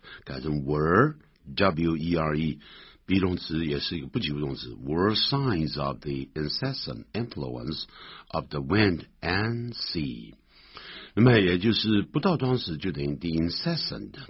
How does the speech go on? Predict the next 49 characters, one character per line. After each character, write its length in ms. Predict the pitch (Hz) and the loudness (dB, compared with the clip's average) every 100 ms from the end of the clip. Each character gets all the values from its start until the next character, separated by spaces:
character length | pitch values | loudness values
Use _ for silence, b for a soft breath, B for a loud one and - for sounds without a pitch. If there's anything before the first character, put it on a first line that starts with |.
| - | -10
不 80 | |
停 360 | 107 - 67 85 | -10 -8 -6 0
的 220 | 107 85 - | 0 0 -4
啊， 160 | - - | -14 -8
非 140 | 80 | -8
常 180 | 64 65 | -8 -8
强 380 | - 60 64 98 | -10 -10 -6 2
烈 180 | 147 101 | 4 4
的 200 | 76 - B B | 0 -4 B B
这 140 | - 82 | -4 -2
种 160 | 67 | -2
影 380 | 64 73 90 123 | -2 0 4 6
响 280 | - 60 53 | 4 0 -4
啊， 240 | 65 120 - B B B B B | -2 -2 -4 B B B B B
of 180 | - 92 - | 0 0 0
the 120 | 78 | -4
wind 640 | 69 98 113 117 120 113 - | 4 6 6 8 8 6 2
and 220 | 98 101 | 0 0
sea， 420 | - 104 78 - | -2 -2 -2 -4
风 400 | - - 147 151 | -14 0 2 2
和 240 | 147 - 95 | -4 -6 -6
海 380 | - - - - | -6 -12 -12 -4
的 240 | 90 98 _ B B B B | -2 -2 _ B B B B
这 160 | 87 76 | -4 -4
种， 200 | 64 57 | -4 -8
这 140 | 65 | -10
种 140 | 55 | -10
强 360 | 57 - 82 98 | -6 -2 0 2
烈 160 | 117 80 | 2 2
的、 260 | 64 - _ | -4 -12 _
不 80 | - | -8
停 300 | 127 - 80 | -6 -2 2
的 140 | 107 104 | 4 2
这 100 | 82 | 0
种 180 | 62 | -10
影 300 | 57 65 87 | -8 -2 2
响。 240 | 101 76 - _ B B B B B | 2 2 -2 _ B B B B B
那 100 | - | -4
么， 360 | 80 82 82 73 b b b b - | 0 2 2 0 b b b b -6
那 180 | 76 | -2
么 200 | 78 76 | 2 0
这 120 | 73 92 | 2 0
种 140 | 80 | 0
他 100 | 92 | 0
们 140 | 95 | -2
的 60 | 78 | -4
迹 340 | - - 170 | -6 -2 2
象 280 | 185 175 | 4 4
呢， 60 | 104 | 2